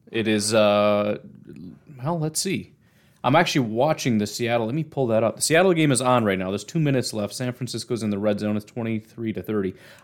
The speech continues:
Either way, I was basically correct on this.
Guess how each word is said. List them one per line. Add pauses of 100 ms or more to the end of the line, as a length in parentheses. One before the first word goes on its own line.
Either
way, (1600)
I
was
basically
correct
on
this.